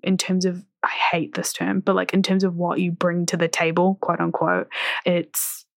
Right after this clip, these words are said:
providing that kindness, providing that warmth, providing that partnership, providing that, like, let's problem solve together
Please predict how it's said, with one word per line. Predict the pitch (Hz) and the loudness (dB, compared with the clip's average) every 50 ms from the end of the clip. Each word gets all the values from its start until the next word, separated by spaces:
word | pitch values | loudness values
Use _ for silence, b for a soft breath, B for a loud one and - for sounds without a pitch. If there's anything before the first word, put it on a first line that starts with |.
| _ _ - | _ _ -6
providing | - - 220 196 190 180 170 180 202 202 190 185 175 | -4 -2 0 0 0 0 2 2 4 4 2 2 0
that | - - - - | -2 -6 -8 -8
kindness, | - 180 180 170 - 185 180 180 - | -6 -6 -4 -4 -4 -2 -2 -4 -4
providing | - - 185 175 170 175 185 180 185 180 175 | -2 -2 0 0 2 0 0 0 0 0 0
that | 170 165 170 - | -2 -4 -6 -8
warmth, | 175 175 170 165 165 - - - - | -6 -6 -6 -4 -6 -6 -8 -12 -6
providing | - 196 185 185 175 175 180 180 180 180 | -4 -2 0 0 0 0 2 2 2 2
that | 175 170 170 - | 0 0 -2 -4
partnership, | - - 175 170 160 165 175 - - 170 160 - | -2 0 0 0 0 -2 -2 -2 -2 -2 -4 -4
providing | - - 180 185 180 175 185 180 180 175 175 170 | -6 -4 0 0 0 0 0 0 0 0 0 0
that, | 170 165 - - | 0 -2 -2 -2
like, | 170 170 - - - - | -4 -4 -4 -6 -2 2
let's | 208 220 220 - | 2 4 4 2
problem | - - - 185 180 185 190 185 185 190 | -4 0 0 0 2 4 2 2 2 0
solve | - 185 170 180 180 - | 0 0 0 -2 -2 -4
together | - - 185 190 196 196 180 170 170 170 175 - | -2 -2 2 2 2 2 2 2 0 0 0 -2